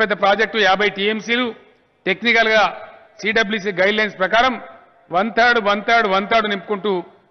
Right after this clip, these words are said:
మూడు సంవత్సరాల నాటికి దీని పూర్తి సామర్థ్యం యాభై టీఎంసీలు నింపుతారు. ఆ రకంగా మనకు పని మాత్రం ఆగదు, నీళ్లు పోస్తా ఉంటాయి, బయటికి పోతా ఉంటాయి, వ్యవసాయానికి నీళ్లు మాత్రం పోతానే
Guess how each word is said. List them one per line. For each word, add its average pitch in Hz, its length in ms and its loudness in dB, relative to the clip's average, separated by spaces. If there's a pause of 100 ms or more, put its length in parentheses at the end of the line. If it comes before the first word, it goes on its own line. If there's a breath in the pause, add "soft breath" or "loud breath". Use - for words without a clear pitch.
(180)
మూడు 226 180 0 (100)
సంవత్సరాల 226 500 2
నాటికి 196 260 -4
దీని 190 200 -4
పూర్తి 190 260 -6
సామర్థ్యం 180 420 0 (580)
యాభై 208 280 4
టీఎంసీలు 180 420 -6
నింపుతారు. 156 340 -2 (600)
ఆ 170 180 2
రకంగా 208 280 0
మనకు 190 200 0
పని 180 180 2
మాత్రం 202 220 0 (120)
ఆగదు, 208 260 0 (540)
నీళ్లు 190 260 -4
పోస్తా 202 340 -2
ఉంటాయి, 208 260 -2
బయటికి 185 260 -2
పోతా 190 180 2 (100)
ఉంటాయి, 220 220 -2 (480)
వ్యవసాయానికి 208 500 0
నీళ్లు 208 200 -2
మాత్రం 196 240 -2 (500)
పోతానే 214 320 2